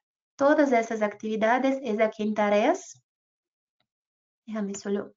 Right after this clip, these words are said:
bajar aquí, solo un minuto. Seleccionar acción calendario. Y aquí podemos ver todas las planificaciones de actividades juntas. De la misma manera, en propiedades,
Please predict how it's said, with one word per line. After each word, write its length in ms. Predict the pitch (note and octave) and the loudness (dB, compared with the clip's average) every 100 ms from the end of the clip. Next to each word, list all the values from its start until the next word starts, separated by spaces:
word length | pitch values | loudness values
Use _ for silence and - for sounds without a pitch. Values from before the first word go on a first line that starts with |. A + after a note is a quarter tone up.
| - | -10
bajar 280 | G#3 G3+ G3 | -8 -8 -10
aquí, 220 | G#3 A#3 | -12 -14
solo 240 | - G3+ | -10 -8
un 80 | G3 | -6
minuto. 460 | G3+ B3 C4+ D#4 D#4+ _ _ _ _ _ - - - _ _ | -4 -4 -2 -4 -4 _ _ _ _ _ -20 -20 -20 _ _
Seleccionar 800 | - A3+ A3+ A#3 - A3+ G3+ G#3 - | -4 0 2 2 2 2 2 0 -2
acción 460 | G#3 - C4 C#4 | -4 -2 0 2
calendario. 680 | D4+ C4+ A3+ A3 G#3+ B3+ G4+ - - _ _ _ _ - - - - _ _ _ _ _ _ _ B3 | 2 2 2 4 4 4 0 -4 -20 _ _ _ _ -20 -20 -20 -20 _ _ _ _ _ _ _ 0
Y 60 | |
aquí 200 | A#3 C4+ | 2 2
podemos 480 | C4 C4 B3+ B3+ C4 | 2 2 2 2 2
ver 260 | B3+ B3 - | 2 0 0
todas 580 | C4 D#4 D#4 D4+ C#4+ - | 2 6 6 4 -2 -2
las 380 | A#3+ A#3 A3+ | 2 2 2
planificaciones 800 | - B3 C4 C4 A#3 A3+ A3+ A3 | -2 -2 -2 -4 -8 -6 -6 -6
de 80 | A3 | -8
actividades 640 | A3 - A3 A3 A3 A#3 | -10 -8 -6 -2 -2 -4
juntas. 560 | A3 G#3+ G3 - - - _ _ _ - | -4 -6 -6 -12 -18 -20 _ _ _ -2
De 120 | A3+ | 4
la 160 | A#3 | 4
misma 340 | A#3 C#4 D4 C#4+ | 4 4 4 4
manera, 500 | B3+ A3 A3 C#4 F4+ G4+ - _ _ _ | 4 4 2 2 2 -2 -12 _ _ _
en 140 | - G#3+ | -8 -6
propiedades, 1000 | G#3+ G#3+ A3 G#3 G#3 G#3 A#3 F#4 G4 - | -4 -4 -4 -2 0 0 0 -2 -6 -16